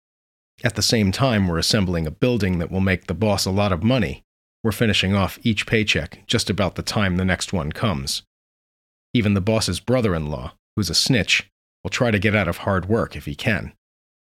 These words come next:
Even the extreme right-winger who hates it when the government interferes with the rights of private property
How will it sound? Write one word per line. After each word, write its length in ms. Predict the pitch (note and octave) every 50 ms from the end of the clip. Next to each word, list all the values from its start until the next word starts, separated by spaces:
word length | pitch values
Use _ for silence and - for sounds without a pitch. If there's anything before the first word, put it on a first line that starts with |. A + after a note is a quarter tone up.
| _ _ _ _ _ _ _ _ -
Even 220 | B2+ A2+ G#2 A2+
the 140 | G#2+ G2 F2+
extreme 600 | F2 - - - - B2 A2+ A#2 G#2+ G#2 G2+ G2+
right-winger 600 | G#2+ G#2+ G2+ - D#2 G#2 A2 G2+ D#2 D2+ D2+ -
who 140 | - G2 F2
hates 320 | - - B2 A#2+ - -
it 120 | G#2 - -
when 120 | G#2 F#2+
the 60 | F#2
government 460 | F2+ F2 G#2 G#2 F#2+ G2 F2+ F2 E2+ -
interferes 640 | A2 G2+ F#2+ - - - A#2 A2+ G2 E2+ D#2+ -
with 120 | - E2+ -
the 80 | F#2
rights 320 | F2+ G2 G2+ G2 G2 - -
of 120 | - -
private 320 | - A2 G2 F2+ D2 - -
property 520 | - B2 B2 A#2 - F2 D2+ C2+ -